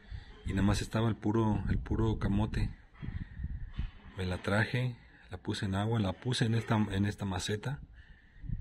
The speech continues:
Y miren, estas normalmente florean antes de que comiencen las aguas, por ahí de mayo, en los días muy resecos, porque es muy delicada para el agua. Y esta, como estaba casi muriéndose,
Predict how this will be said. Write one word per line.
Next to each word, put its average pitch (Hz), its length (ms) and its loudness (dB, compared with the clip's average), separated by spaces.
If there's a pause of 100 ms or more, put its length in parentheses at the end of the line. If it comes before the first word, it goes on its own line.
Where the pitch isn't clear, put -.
(240)
Y 95 80 -2
miren, 98 320 4
estas 113 380 4
normalmente 110 500 6
florean 107 600 2 (1000)
antes 104 300 2
de 107 100 2
que - 100 -8
comiencen 95 480 2
las 95 160 0
aguas, 107 480 0 (160)
por 92 160 -4
ahí 92 180 -2
de 90 540 -4
mayo, 95 460 0 (580)
en 90 100 -4
los 90 100 -2
días 95 200 -2
muy 98 160 0
resecos, 98 460 -2
porque - 260 -4
es 92 60 0
muy 101 160 0
delicada 98 500 -2
para 92 180 -4
el 90 100 -4
agua. 104 280 -4 (1300)
Y 98 200 2
esta, 104 200 2
como 92 220 2
estaba 104 340 4
casi 117 240 4
muriéndose, 120 720 6